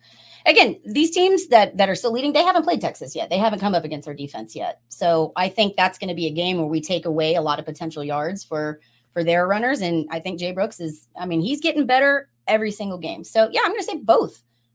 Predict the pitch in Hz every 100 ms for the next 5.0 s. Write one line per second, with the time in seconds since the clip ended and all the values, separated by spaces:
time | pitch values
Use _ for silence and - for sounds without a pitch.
0 | - - - 339 349 302 294 240 233 277
1 | 170 202 214 220 262 190 185 185 214 214
2 | 226 220 196 294 233 175 170 160 180 165
3 | 160 175 170 151 226 165 151 143 147 147
4 | 147 - - 127 147 - - - -